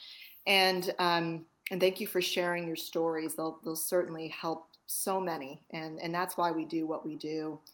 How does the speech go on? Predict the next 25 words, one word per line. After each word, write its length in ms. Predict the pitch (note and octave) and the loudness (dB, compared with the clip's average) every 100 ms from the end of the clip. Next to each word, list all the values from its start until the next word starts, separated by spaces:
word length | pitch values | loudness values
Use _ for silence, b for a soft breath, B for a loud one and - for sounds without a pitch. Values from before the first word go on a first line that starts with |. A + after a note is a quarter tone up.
| b b b b b b _ _ _ _ - | b b b b b b _ _ _ _ -4
I 40 | |
wanted 380 | G3+ A3+ B3+ C#4+ | 2 4 4 2
to 260 | - B3 A#3 | 0 0 0
switch 340 | - - - | 0 -4 -2
gears, 560 | A3 G#3 G3 F#3+ F#3 - | 2 6 6 6 4 2
uh, 120 | G3+ - F#3 | 2 2 -2
just 240 | A3+ A#3 - | -6 -4 2
a 80 | |
little 240 | G3 F#3 F#3 | 4 4 6
bit 280 | F#3+ F#3 F#3+ B B B - | 8 8 6 B B B 0
and 520 | F#3 F3+ F3+ F3 E3 - _ _ _ _ | 2 4 2 0 -6 -10 _ _ _ _
talk 240 | - G3 G3 | -2 0 2
about 300 | F#3 F3 F#3 | 4 4 4
the 180 | E3+ | 2
incredible 640 | E3 F3 - C#4 A#3 G3+ F3 | 2 -2 0 2 4 4 4
work 260 | E3+ - | 0 -2
that 140 | - E3+ | -6 -2
you've 200 | E3 E3 | -4 -2
done 260 | E3 E3+ | -2 -2
at 280 | - E3+ E3+ | -2 -2 -2
the 180 | E3+ E3 | -2 -4
N 200 | E3 E3+ | -4 -4
Y 160 | E3 | -4
U 320 | E3 E3 E3 D#3+ | -4 -4 -4 -2
Langone, 600 | E3 E3+ E3+ E3 E3 E3 | -4 -4 -4 -2 -4 -8